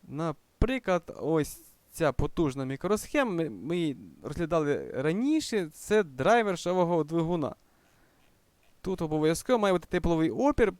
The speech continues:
про що ми також говорили. Як бачите, тут зазначений тепловий опір три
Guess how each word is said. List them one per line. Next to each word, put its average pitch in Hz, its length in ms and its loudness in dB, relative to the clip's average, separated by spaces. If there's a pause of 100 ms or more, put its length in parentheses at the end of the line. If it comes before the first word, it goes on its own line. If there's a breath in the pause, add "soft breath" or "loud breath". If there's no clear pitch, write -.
про 165 160 2
що 214 200 0
ми 202 80 0
також 175 320 -2
говорили. 156 440 0
Як 131 260 -2
бачите, 226 640 4 (840 soft breath)
тут 190 120 -8
зазначений 175 480 -2
тепловий 156 360 0
опір 214 440 2 (220)
три 160 280 2